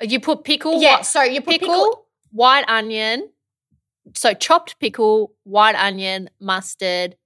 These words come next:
Speaker 1: ketchup, and
Speaker 2: Mustard. Oh, yeah, you said mustard.
Speaker 1: Mustard, ketchup.
Speaker 2: Anyway, doesn't matter. Save
Speaker 1: And mayo.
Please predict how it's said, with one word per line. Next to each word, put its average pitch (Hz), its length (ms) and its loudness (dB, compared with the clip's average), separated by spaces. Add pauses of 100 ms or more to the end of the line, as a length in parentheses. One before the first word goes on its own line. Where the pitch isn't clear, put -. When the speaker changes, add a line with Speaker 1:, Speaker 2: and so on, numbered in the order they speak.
(140)
Speaker 1:
ketchup, - 600 -6 (400)
and 175 640 -6
Speaker 2:
Mustard. 185 500 -8
Oh, 220 100 0
yeah, 185 140 -4
you 175 40 -10
said - 160 -16
mustard. - 280 -20 (440)
Speaker 1:
Mustard, 233 440 -14 (180)
ketchup. 208 580 -12
Speaker 2:
Anyway, 196 320 -8
doesn't 226 240 -2
matter. 190 240 -4
Save - 280 0
Speaker 1:
And 247 80 0
mayo. 240 260 2